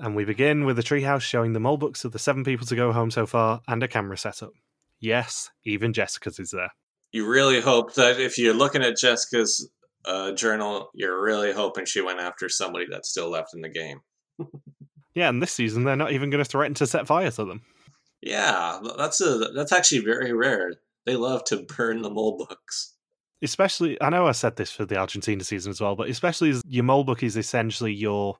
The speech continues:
Speaker 1: one souvenir of the season, it's a bit mean to burn everyone's mole books. It's nice that the worst that they can do is have a cat stand on them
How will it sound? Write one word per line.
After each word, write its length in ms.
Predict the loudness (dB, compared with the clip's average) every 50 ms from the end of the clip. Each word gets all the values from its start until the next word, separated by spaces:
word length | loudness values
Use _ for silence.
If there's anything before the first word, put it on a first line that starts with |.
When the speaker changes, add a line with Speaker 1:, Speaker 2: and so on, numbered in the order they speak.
| _ _
Speaker 1:
one 340 | -8 -2 0 0 2 2 0
souvenir 540 | -2 -2 -2 -2 -2 -2 -2 -2 -2 -2 -4
of 120 | -4 -6
the 100 | -8 -6
season, 460 | -4 -4 -4 -4 -4 -6 -10 -14 -16 _ _ _ _ _ _ -2
it's 260 | -2 -2 -2 -2 -6
a 60 | -4
bit 160 | -4 -4 -6 -6 _ _
mean 360 | -8 -6 -4 -2 -2 -4 -4
to 240 | -4 -2 -2 -2 -4 _ _ _
burn 260 | -6 -4 -2 0 0
everyone's 460 | -2 -2 -2 -2 -2 -2 -4 -6 -6 -6
mole 180 | -6 -8 -8
books. 400 | -10 -12 -20 _ _ -20 -20 -20 _ _ _ _ _ _ _ _ _ _ _ _ _ -16
It's 240 | -16 -14 -10 -6 -2
nice 340 | 0 2 2 2 2 0 0 0
that 240 | 0 0 0 -2 -6 -14 _ _ _
the 140 | 0 2 2
worst 440 | 4 6 6 6 6 6 4 2
that 140 | -2 -2 0
they 140 | 0 -2 -2
can 180 | -2 -2 -4 -2
do 360 | -2 -2 -2 -2 -4 -4 -6
is 180 | -8 -6 -2
have 240 | 0 0 0 0 -4 -16 _ -14 -12
a 80 | -10
cat 380 | -10 -8 -4 -4 -2 -4 -4 -6
stand 320 | -6 -2 -2 -2 -2 -2
on 160 | -6 -8 -10 -10
them 220 | -12 -12 -12 -14